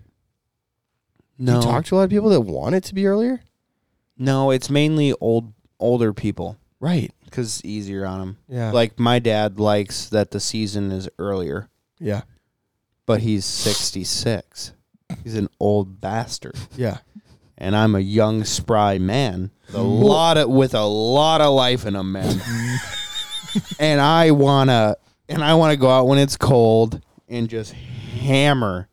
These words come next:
Speaker 2: those birds. Speak of the devil.
Speaker 1: Yeah.
Speaker 2: Bobby Darin himself is
Speaker 1: <laughs> I
Speaker 2: calling
Speaker 1: love
Speaker 2: me
Speaker 1: it.
Speaker 2: right now.
Speaker 1: It's
Speaker 2: And I just
Speaker 1: unbelievable.
Speaker 2: hung up on him.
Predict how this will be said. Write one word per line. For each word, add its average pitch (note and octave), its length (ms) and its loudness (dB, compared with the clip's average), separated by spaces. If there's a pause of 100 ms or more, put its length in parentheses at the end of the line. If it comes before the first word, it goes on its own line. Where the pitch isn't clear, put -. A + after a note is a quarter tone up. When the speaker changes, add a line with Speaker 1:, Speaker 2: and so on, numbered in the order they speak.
(140)
Speaker 2:
those A#2 240 2
birds. G2 360 -2
Speak - 520 0
of D3 80 2
the C#3 80 2
devil. C3 320 2
Speaker 1:
Yeah. - 180 0 (1000)
Speaker 2:
Bobby C3+ 420 2
Darin B2+ 400 0
himself A#2 520 -2
is - 120 0
Speaker 1:
<laughs> - 0 -
I F#3+ 60 2
Speaker 2:
calling F3+ 180 0
Speaker 1:
love E3+ 180 2
Speaker 2:
me C#3 60 0
Speaker 1:
it. A#2+ 80 -2
Speaker 2:
right G2+ 160 -8
now. F#2+ 300 -10 (360)
Speaker 1:
It's B2+ 100 -6
Speaker 2:
And A2 160 -2
I A2 60 0
just B2+ 220 2
Speaker 1:
unbelievable. G#2 80 2
Speaker 2:
hung A2+ 140 2
up G2 180 0
on F2+ 140 -2
him. F2+ 160 -14